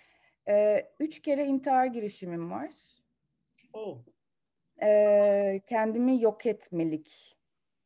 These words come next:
Speaker 1: girişimler. E, birinde hap içtim. E, birinde kollarımı kestim, façaladım. Bayağı buradan buraya kadar.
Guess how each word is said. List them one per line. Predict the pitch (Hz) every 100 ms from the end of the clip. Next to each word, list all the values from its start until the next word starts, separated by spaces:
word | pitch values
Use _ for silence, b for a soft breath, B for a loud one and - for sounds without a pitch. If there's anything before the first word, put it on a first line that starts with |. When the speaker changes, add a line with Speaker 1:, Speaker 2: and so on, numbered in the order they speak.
| _
Speaker 1:
girişimler. | 190 170 - 170 151 180 254 349 - _ _
E, | 196 190 185 185 180
birinde | 220 233 240
hap | 262 226 214 - -
içtim. | - - - 190 339 - _ _ _ _ _ _ _ -
E, | 190 190 185
birinde | 214 226 240
kollarımı | 254 233 220 220 226 226
kestim, | 214 180 - - 226 302
façaladım. | 208 - 180 165 147 170 269 - -
Bayağı | 175 160 156 - -
buradan | 185 196 190 190 196 190
buraya | 202 190 170 170
kadar. | 170 180 233 330 - _